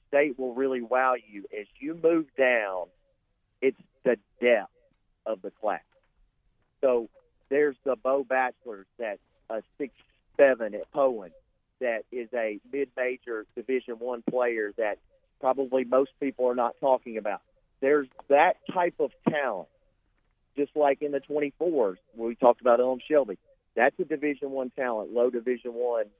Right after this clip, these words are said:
mid-major. So it's not just the top-tier players, it's the overall breadth and depth of the class. It's just really, really good.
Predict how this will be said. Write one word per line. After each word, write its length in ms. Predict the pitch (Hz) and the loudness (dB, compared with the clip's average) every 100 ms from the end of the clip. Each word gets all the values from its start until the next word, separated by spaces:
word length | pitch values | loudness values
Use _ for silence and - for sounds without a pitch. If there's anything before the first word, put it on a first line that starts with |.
| - | -4
mid-major. 560 | 120 117 110 107 - - _ _ _ - | -4 0 -2 -2 -8 -16 _ _ _ 0
So 220 | 131 123 _ | 0 0 _
it's 200 | 127 131 _ | -6 -6 _
not 340 | 131 143 196 - | -4 0 -2 0
just 220 | 170 165 - | -2 -2 -2
the 100 | - - | -2 2
top-tier 500 | 143 135 - 156 151 | 4 4 0 -2 0
players, 540 | - 139 120 110 107 - | 0 2 4 2 -4 -6
it's 180 | 120 113 _ | -6 -6 _
the 160 | 110 107 | -2 2
overall 520 | 135 147 156 151 143 117 | 4 6 8 8 6 _
breadth 400 | 113 120 131 135 _ 95 | -14 -10 -8 -10 _ -20
and 100 | 101 _ | -20 _
depth 300 | 120 127 - _ | -4 -4 -4 _
of 160 | 107 107 | -8 -8
the 80 | 104 - | -10 -14
class. 320 | 110 110 95 87 _ | -10 -8 -8 -12 _
It's 100 | 104 _ _ 135 | -20 _ _ -12
just 180 | 147 _ _ 98 | -12 _ _ -20
really, 360 | 104 135 139 135 | -10 -6 -4 -6
really 400 | 113 123 120 120 | -8 -10 -8 -10
good. 180 | 113 101 | -8 -10